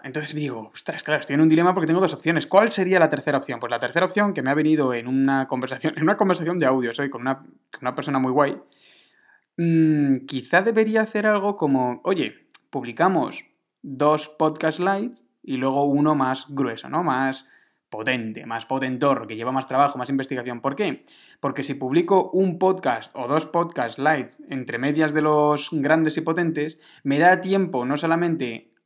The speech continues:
a prepararme el potente bien preparado y hacer un, pues, una buena investigación y ordenarlo y poder expresarlo como a mí me gustaría,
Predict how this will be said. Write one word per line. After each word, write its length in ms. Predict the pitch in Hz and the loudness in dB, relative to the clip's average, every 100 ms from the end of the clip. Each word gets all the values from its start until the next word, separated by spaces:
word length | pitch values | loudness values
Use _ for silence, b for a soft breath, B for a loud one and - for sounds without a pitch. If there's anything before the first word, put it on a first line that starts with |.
| - | -2
a 120 | 131 | -2
prepararme 720 | 147 139 131 147 170 175 175 170 | 0 4 6 6 4 2 0 -2
el 580 | 165 165 165 160 156 - | 2 4 6 6 4 2
potente 640 | 156 160 175 151 120 110 | 2 4 0 0 -2 -2
bien 380 | 127 165 175 165 | 2 4 4 2
preparado 640 | 156 147 156 185 151 165 | 2 4 6 4 4 2
y 60 | 139 | 0
hacer 240 | - 135 | -2 -2
un, 380 | 143 143 139 127 | -2 0 0 -2
pues, 180 | - - | -8 -14
una 140 | 139 127 | -4 -2
buena 720 | 139 139 139 135 131 127 131 139 | 0 2 2 2 0 -2 -4 0
investigación 920 | 143 131 127 123 117 175 190 180 170 | 0 0 -4 -6 0 2 4 4 2
y 100 | 131 | 0
ordenarlo 600 | 117 110 135 190 165 170 | -2 0 4 6 4 4
y 100 | 143 | 0
poder 260 | 127 117 | -2 -6
expresarlo 600 | 131 - 131 151 147 135 | -6 -8 0 0 2 -2
como 200 | 120 117 | -4 -8
a 20 | 113 | -4
mí 100 | 135 | -2
me 100 | 139 | 0
gustaría, 520 | 147 156 185 185 | 0 0 2 0